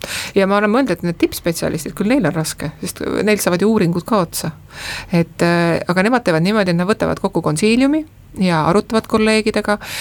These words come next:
ja, ja siis kollektiivselt ütlevad, me arutasime, aga tegelikult me ei tea, mis see on. Või, ja, ja tegelikult selliseid asju on, ega meditsiin ei teagi kõike, me ei saagi kõike teada. Kui me mõtleme seda, et inimese keha opereerit-,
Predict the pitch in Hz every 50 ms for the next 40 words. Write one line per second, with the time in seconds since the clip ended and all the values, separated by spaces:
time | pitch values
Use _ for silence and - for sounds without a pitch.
0 | - - - - - 185 175 170 170 170 160 - 196 - - 208 196 190 185 -
1 | - 170 165 - 175 - - 175 170 156 156 160 165 175 208 - - 190 - 185
2 | 180 180 180 185 180 - - - - 170 170 - - 190 196 196 185 185 - -
3 | 180 - 175 160 - - 160 160 156 156 156 156 - - - 160 160 160 156 165
4 | - - - - - - - - 185 185 185 185 185 180 180 175 170 - - 180
5 | 180 - - - 180 175 175 170 - - 269 339 269 214 - 175 - - 254 233
6 | 220 202 233 262 - - 220 196 180 180 185 240 - 196 - - 349 330 254 185
7 | - 311 339 294 - - 143 - 165 160 156 - - - 143 160 196 - - 359
8 | 294 180 165 165 196 202 - 165 156 175 175 165 147 - - - - - - -
9 | - 220 208 214 233 302 311 - 240 180 180 208 233 226 233 190 165 165 214 240
10 | 294 240 175 160 170 165 160 220 262 247 202 170 - - 175 180 196 220 208 190
11 | - -